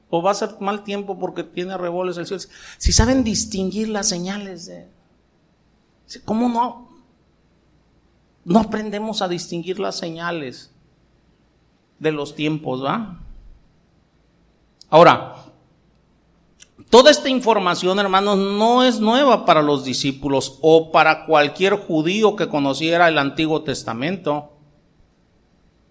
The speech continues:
Ya lo vimos de dónde sale, ¿va? Si ustedes comienzan en Isaías trece,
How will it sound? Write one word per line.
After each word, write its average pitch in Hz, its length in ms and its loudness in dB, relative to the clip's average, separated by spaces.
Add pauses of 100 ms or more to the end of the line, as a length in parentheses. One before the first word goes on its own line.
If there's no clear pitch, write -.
(280)
Ya 131 180 4
lo 160 140 6
vimos 180 480 2
de 143 80 0
dónde 151 320 0
sale, 185 360 4
¿va? 247 340 2 (2000)
Si - 200 -2
ustedes 208 360 4
comienzan 190 600 2
en 175 120 2
Isaías 165 640 2
trece, 165 680 2